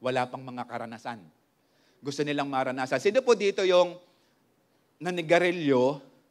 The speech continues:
natutong manigarilyo dahil pinabibili lang ng tatay? Kasi pag pinabili, "Pakibili mo nga ako ng is-, isang stick," sindihan mo na. Ikaw naman, anak, sinindihan,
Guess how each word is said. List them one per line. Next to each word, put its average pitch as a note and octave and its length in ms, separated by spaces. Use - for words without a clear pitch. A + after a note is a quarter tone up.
natutong D3+ 560
manigarilyo D3+ 680
dahil C3 320
pinabibili C3+ 680
lang A#2+ 180
ng A#2+ 160
tatay? F#2 540
Kasi A2 180
pag C3 220
pinabili, B2 560
"Pakibili E3+ 460
mo F#3 80
nga F3+ 100
ako F3 140
ng E3+ 180
is-, - 300
isang E3+ 180
stick," - 320
sindihan G3 640
mo F3 240
na. C#3+ 160
Ikaw C4 260
naman, C4+ 380
anak, D3+ 400
sinindihan, F#3+ 800